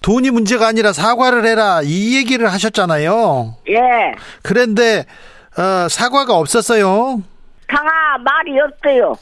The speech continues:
Speaker 1: 그죠?
Speaker 2: 예.
Speaker 1: 윤 대통령이 피해자 입장을 존중했다 이런 얘기를 했는데 어떻게 들으셨습니까?
Speaker 2: 대통령이 아니라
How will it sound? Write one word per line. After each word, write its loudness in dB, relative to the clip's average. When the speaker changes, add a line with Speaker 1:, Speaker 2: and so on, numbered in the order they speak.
Speaker 1:
그죠? 0
Speaker 2:
예. 2
Speaker 1:
윤 0
대통령이 0
피해자 -2
입장을 -2
존중했다 0
이런 -2
얘기를 -2
했는데 -2
어떻게 -2
들으셨습니까? -4
Speaker 2:
대통령이 -2
아니라 0